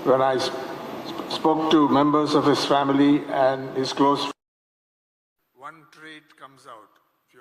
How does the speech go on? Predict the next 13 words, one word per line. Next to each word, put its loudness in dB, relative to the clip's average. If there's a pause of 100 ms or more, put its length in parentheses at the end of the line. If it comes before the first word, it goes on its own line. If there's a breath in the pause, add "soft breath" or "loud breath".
ask -20 (460)
what -20
was -20
his -20
special -16
trait, -14 (460)
it -20
is -16 (220)
his -20
humility, -12 (1000)
his -18
genuine -2
humility. -8